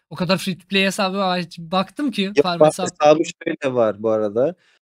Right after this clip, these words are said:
Speaker 2: Bu oyunda bir tane çocukla tanıştım, bir arkadaşla. Rusya'da yaşıyor. Hani Türkiye'de okuyormuş. Anne, ba-, annesi mi, babası Türk herhalde.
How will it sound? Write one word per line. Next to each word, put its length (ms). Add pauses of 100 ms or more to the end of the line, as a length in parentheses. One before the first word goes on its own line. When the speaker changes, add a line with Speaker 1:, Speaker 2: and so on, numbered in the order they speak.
(120)
Speaker 2:
Bu 600
oyunda 220
bir 60
tane 180
çocukla 320
tanıştım, 420
bir 60
arkadaşla. 840
Rusya'da 500
yaşıyor. 720 (100)
Hani 300
Türkiye'de 360
okuyormuş. 760 (600)
Anne, 260
ba-, 240
annesi 440
mi, 100
babası 360
Türk 220
herhalde. 460